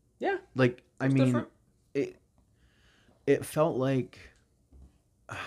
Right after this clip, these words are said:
Speaker 2: I don't remember his new name. Um, Ellen Page. She transitioned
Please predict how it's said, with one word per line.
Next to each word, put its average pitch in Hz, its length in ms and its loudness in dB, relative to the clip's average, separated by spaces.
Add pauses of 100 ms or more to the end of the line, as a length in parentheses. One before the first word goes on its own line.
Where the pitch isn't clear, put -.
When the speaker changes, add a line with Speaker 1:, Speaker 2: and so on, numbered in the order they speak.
(640)
Speaker 2:
I 117 60 -4
don't 110 220 -2
remember 101 800 -2 (1300)
his 98 260 -6
new 95 200 -4
name. 87 400 -10 (500)
Um, 90 460 -6 (1900)
Ellen 104 220 -2
Page. 95 420 -8 (1900)
She - 160 -12
transitioned 92 600 -4